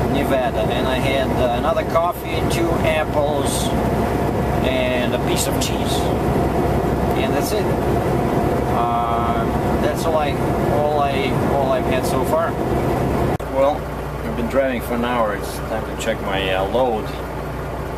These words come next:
and I'm running on s-, <laughs> on some weird highway here. Look at what my G P S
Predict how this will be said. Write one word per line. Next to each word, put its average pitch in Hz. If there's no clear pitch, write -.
and 110
I'm 107
running 123
on 117
s-, -
<laughs> -
on 135
some 127
weird 175
highway 160
here. 104
Look -
at -
what 143
my 135
G 117
P 117
S 127